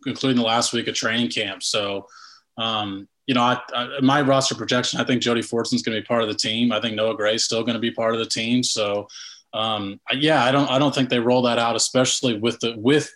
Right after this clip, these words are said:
the quarterback they rolled it out with, um, if they're not planning on keeping all four of those guys.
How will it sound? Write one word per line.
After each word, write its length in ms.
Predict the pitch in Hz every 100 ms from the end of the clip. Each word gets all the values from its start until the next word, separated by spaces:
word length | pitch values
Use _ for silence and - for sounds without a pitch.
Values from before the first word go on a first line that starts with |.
| _ 123
the 140 | 120
quarterback 580 | - 135 120 117 110 107
they 100 | 107
rolled 240 | 110 107
it 80 | 98
out 240 | 104 95
with, 260 | 92 90 - - - - - _ -
um, 360 | 101 98 95 104
if 120 | 104
they're 100 | 120
not 180 | 107 -
planning 200 | 117 107
on 160 | 101
keeping 280 | - 110 101
all 140 | 95
four 240 | 92 101 101
of 60 |
those 180 | 98 90
guys. 480 | 90 98 98 -